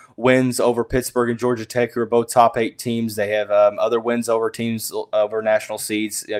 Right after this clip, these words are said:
Kentucky, who's, I believe, number seven, uh, Purdue, Nebraska, et cetera. The list goes on. What they're doing is incredible. We'll preview some of those matchups as the games get closer. Hosting the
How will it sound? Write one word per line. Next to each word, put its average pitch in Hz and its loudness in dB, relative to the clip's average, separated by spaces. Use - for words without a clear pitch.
Kentucky, 120 2
who's, 113 -2
I 104 2
believe, 104 0
number 110 2
seven, 110 2
uh, 98 2
Purdue, 151 6
Nebraska, 113 4
et 101 -6
cetera. 101 4
The 95 -4
list 98 -4
goes 98 -2
on. 95 2
What 98 -2
they're 98 -2
doing 98 -4
is 92 -8
incredible. 120 4
We'll 104 -2
preview 107 -2
some 101 -2
of 95 -6
those 95 -4
matchups 92 -4
as 95 -2
the 98 -10
games 92 -6
get 90 -2
closer. 139 6
Hosting 139 6
the 120 2